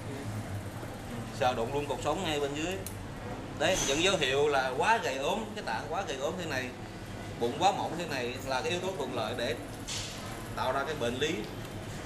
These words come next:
cái bất thường mà tôi sẽ cho các bạn xem cái phim ở trong phòng kia sao. Nhưng mà đã khám lâm sàng cũng không thấy gì đặc biệt hết. Nha, bụng thì hiện tại bây giờ có đặt cái lơ viên rồi thì không thấy còn chướng nữa. À, không có sợ thấy u bú gì trong bụng hết.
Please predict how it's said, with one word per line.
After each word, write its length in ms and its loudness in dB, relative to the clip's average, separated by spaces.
cái 80 -2
bất 120 0
thường 240 2
mà 120 -4
tôi 160 -2
sẽ 260 2
cho 60 -2
các 120 -2
bạn 80 -2
xem 160 2
cái 160 -2
phim 220 0
ở 100 -2
trong 200 -2
phòng 220 0
kia 60 -2
sao. 100 0
Nhưng 120 -2
mà 60 2
đã 160 2
khám 180 6
lâm 100 2
sàng 240 2
cũng 100 -2
không 140 -2
thấy 180 0
gì 120 -2
đặc 160 0
biệt 160 0
hết. 120 2
Nha, 220 4
bụng 200 -2
thì 260 -2
hiện 180 0
tại 140 2
bây 120 0
giờ 160 0
có 60 2
đặt 140 0
cái 80 2
lơ 100 2
viên 240 2
rồi 180 2
thì 160 -2
không 120 0
thấy 140 2
còn 180 -2
chướng 240 2
nữa. 180 0
À, 160 0
không 100 6
có 80 0
sợ 200 2
thấy 140 0
u 140 2
bú 200 2
gì 120 0
trong 140 -2
bụng 200 0
hết. 100 2